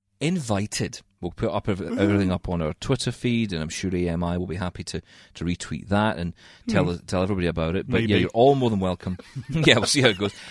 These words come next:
Speaker 1: Um, but yeah, w-, three of us basically, maybe some special guests will pop along
Speaker 3: <gasps> Tim Cook.
Speaker 1: if they can be bothered. <laughs> Yeah, Tim Cook.
Speaker 2: Yeah, Tim
Speaker 1: But
Speaker 2: Cook
Speaker 1: it's more
Speaker 2: is
Speaker 1: like
Speaker 2: definitely going to, uh, make an appearance of some kind.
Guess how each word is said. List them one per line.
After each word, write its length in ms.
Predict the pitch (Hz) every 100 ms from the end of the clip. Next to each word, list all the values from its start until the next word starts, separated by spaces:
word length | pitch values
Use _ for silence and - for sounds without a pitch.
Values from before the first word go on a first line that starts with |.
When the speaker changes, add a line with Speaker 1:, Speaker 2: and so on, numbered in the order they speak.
| -
Speaker 1:
Um, 400 | 113 120 120 113 - _
but 240 | - 156 156
yeah, 280 | 165 170 101 - _
w-, 140 | 85 -
three 220 | - 233
of 80 | 208
us 280 | 131 131 -
basically, 560 | 101 113 - 117 131 143
maybe 260 | 95 92
some 160 | 123 180
special 360 | - 165 185
guests 420 | 160 143 143 - -
will 80 | 143
pop 260 | 147 143
along 380 | 147 147 143 143 392 453 -
Speaker 3:
<gasps> 280 | _ _ -
Tim 180 | 226
Cook. 240 | 226 294 -
Speaker 1:
if 100 | -
they 80 | 110
can 120 | 123
be 80 | 127
bothered. 400 | 113 104 107 -
<laughs> 60 | - - - _ -
Yeah, 160 | 135 156
Tim 220 | - 180
Cook. 280 | - - 90
Speaker 2:
Yeah, 120 | 170 156
Tim 140 | - 202
Speaker 1:
But 100 | -
Speaker 2:
Cook 140 | 214
Speaker 1:
it's 100 | 190
more 80 | 165
Speaker 2:
is 140 | 147 160
Speaker 1:
like 100 | 131
Speaker 2:
definitely 460 | 170 185 170 156
going 320 | 135 135 131
to, 360 | 127 139 127 123
uh, 200 | 117 -
make 180 | 135 123
an 100 | 120
appearance 440 | - 143 107 104
of 100 | 107
some 160 | - 101
kind. 320 | 113 95 95